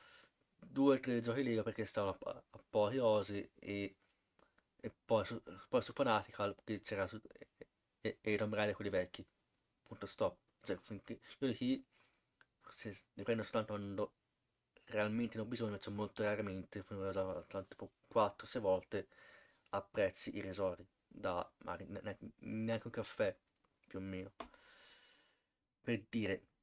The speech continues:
se uno vuole provare a vedere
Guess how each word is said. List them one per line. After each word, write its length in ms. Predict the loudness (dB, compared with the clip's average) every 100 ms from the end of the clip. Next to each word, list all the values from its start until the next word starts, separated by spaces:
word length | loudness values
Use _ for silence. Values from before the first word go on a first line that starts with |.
| _ _
se 300 | -6 0 2
uno 300 | 4 2 0 _ _
vuole 220 | 2 2
provare 640 | 4 6 8 8 6 2 -4 -16 _ _ _ _ _ _ -20 _ -2
a 140 | -2
vedere 680 | 0 -2 0 0 0 0